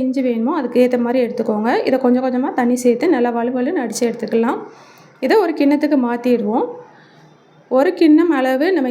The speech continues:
இஞ்சி விழுது எடுத்துருக்கோம்னா, அதுக்கு ரெண்டரை கிண்ணம் அளவுக்கு சீனி எடுக்கணும். அதுதான் அளவு. இப்போ இந்த கிண்ணத்துக்கு ஒரு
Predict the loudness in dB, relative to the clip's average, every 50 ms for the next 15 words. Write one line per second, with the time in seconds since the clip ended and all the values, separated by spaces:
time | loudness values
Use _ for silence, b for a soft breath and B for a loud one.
0 | 0 0 0 0 0 0 0 0 0 0 0 -2 -2 -4 -6 -6 -4 -2 -2 0
1 | 0 0 0 0 0 0 0 0 2 2 2 2 2 2 0 0 2 2 4 4
2 | 4 2 2 0 -2 -2 -2 -2 0 2 2 2 2 2 0 0 2 2 2 0
3 | 0 -2 -2 -2 -2 0 2 2 2 0 -2 -2 0 2 2 2 4 2 2 2
4 | 0 0 0 0 0 0 0 0 -2 -4 -8 -12 B B B B B B B B
5 | B B B B -20 _ _ _ -20 -20 -20 -20 -20 -20 -20 _ -20 -20 _ _
6 | -14 -10 -8 -2 0 0 2 2 2 2 2 0 0 0 0 0 0 2 2 2
7 | 4 4 2 2 0